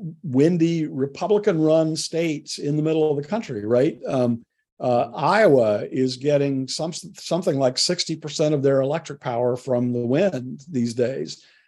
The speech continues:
Uh, that figure in Opa-, Oklahoma is approaching forty percent, I think. Um,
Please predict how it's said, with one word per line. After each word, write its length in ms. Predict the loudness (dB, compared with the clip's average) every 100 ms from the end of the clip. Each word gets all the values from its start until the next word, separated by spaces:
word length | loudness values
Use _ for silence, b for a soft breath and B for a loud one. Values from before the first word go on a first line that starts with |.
| _
Uh, 180 | 0 2
that 180 | 2
figure 280 | 2 0 4
in 120 | 2
Opa-, 220 | 2 -2 -4
Oklahoma 720 | -6 -4 -2 0 2 2 0
is 640 | -2 2 2 2 -2 -6 -12 -8
approaching 500 | -6 0 0 0 -6
forty 320 | 0 2 2
percent, 400 | 0 -8 -8 -6
I 100 | -8
think. 380 | -10 -10 -12 -14 -10
Um, 360 | -4 -2 -4